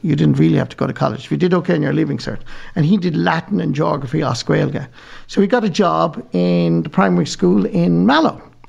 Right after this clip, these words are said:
So he rented a room from, uh, our cousins, as it turns out, the Barretts, uh, up from the Mousetrap,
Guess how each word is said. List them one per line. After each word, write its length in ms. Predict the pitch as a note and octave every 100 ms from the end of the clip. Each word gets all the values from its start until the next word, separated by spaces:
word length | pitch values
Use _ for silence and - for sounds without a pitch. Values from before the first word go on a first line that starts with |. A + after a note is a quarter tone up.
| - - -
So 120 | -
he 60 | G#3+
rented 340 | G3 B3+ A3
a 60 | A3
room 500 | F#3 F3+ E3+ A#3 -
from, 680 | - - E3+ D#3 D#3 D#3+ E3 - -
uh, 380 | D3 C#3+ C#3+ - -
our 240 | C#3+ C3 - - - - - -
cousins, 440 | - E3+ C3 F3 C#3+
as 100 | C3
it 80 | B2
turns 220 | C#3 C3
out, 180 | C3+ -
the 60 |
Barretts, 560 | C3 A#2 - E3+ - - - - - -
uh, 40 | -
up 240 | - G3
from 200 | - F3+
the 60 | F3+
Mousetrap, 640 | F#3+ G3 - - A#2+